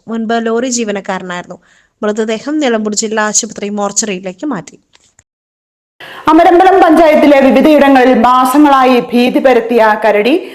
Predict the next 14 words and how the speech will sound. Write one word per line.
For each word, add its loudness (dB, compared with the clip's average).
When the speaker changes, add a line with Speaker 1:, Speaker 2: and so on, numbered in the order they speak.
Speaker 2:
വനം 2
വകുപ്പ് 0
സ്ഥാപിച്ച 0
കെണിയിൽ 0
അകപ്പെട്ടു. -8
ടി 0
കെ 2
കോളനി 2
ധർമ്മശാസ്ത -2
അയ്യപ്പ 0
ക്ഷേത്രത്തിൽ 0
സ്ഥാപിച്ച -4
കെണിയിലാണ് -4
കരടി -6